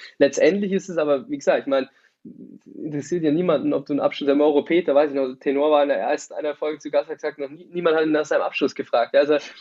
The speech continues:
ist, äh, anders wie beim Medizinstudium, den, den, das Beispiel hast du gestern gebracht, da kannst du natürlich nicht im zweiten Semester direkt mal eine Runde operieren, ne?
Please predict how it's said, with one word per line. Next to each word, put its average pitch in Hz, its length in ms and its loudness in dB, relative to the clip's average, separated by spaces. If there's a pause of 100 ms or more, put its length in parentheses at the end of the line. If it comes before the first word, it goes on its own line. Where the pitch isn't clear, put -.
(140)
ist, 170 180 -8
äh, 151 120 -2 (420)
anders 190 320 4
wie 180 40 4
beim 180 120 6
Medizinstudium, 185 800 -2
den, 165 160 -2
den, 151 200 0
das 147 120 -8
Beispiel 156 300 0
hast 156 140 0
du 160 100 -8
gestern 175 280 0
gebracht, 160 320 -2
da 156 80 0
kannst 160 220 -4
du 170 40 -2
natürlich 160 240 -8
nicht 196 140 -12
im 139 120 -4
zweiten 127 280 0
Semester 131 400 -6
direkt 135 320 -2
mal 131 60 -2
eine 135 80 -4
Runde 135 280 -2
operieren, 147 500 -2
ne? 185 180 4